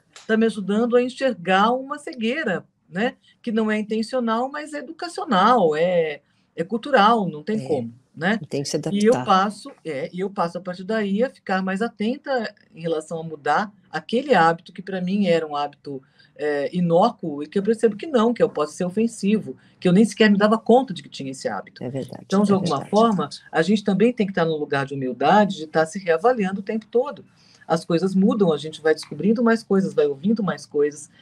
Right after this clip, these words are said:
Speaker 1: e vai tendo que refazer as nossas, as nossas posições, refazer o nosso discurso, né, Silvia? É,
Speaker 2: Perfeito.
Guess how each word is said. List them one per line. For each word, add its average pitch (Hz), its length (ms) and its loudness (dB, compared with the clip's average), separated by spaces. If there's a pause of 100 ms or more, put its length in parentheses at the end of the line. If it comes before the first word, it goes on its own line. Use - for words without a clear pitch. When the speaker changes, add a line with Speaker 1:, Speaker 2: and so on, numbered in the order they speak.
(220)
Speaker 1:
e 180 100 -2
vai 160 240 6
tendo 214 260 2
que 262 140 -2
refazer 170 440 4
as 143 80 -2
nossas, 135 640 -6 (180)
as 147 140 -4
nossas 143 260 -4
posições, 151 800 0
refazer 143 360 -4
o 143 40 -6
nosso 135 200 -6
discurso, - 520 -8
né, 135 160 -2
Silvia? - 320 -16 (640)
É, 147 320 4 (300)
Speaker 2:
Perfeito. 185 400 2